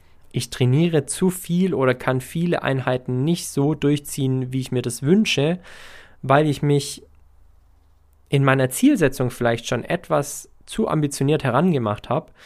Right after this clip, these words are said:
dann leidet die Regeneration darunter, da kann dein Schlaf drunter leiden,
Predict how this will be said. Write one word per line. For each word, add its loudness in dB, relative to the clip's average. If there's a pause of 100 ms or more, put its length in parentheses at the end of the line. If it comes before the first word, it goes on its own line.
(220)
dann 4
leidet 2
die 0
Regeneration 0
darunter, -2
da -2
kann -6
dein -6
Schlaf 2
drunter -2
leiden, -2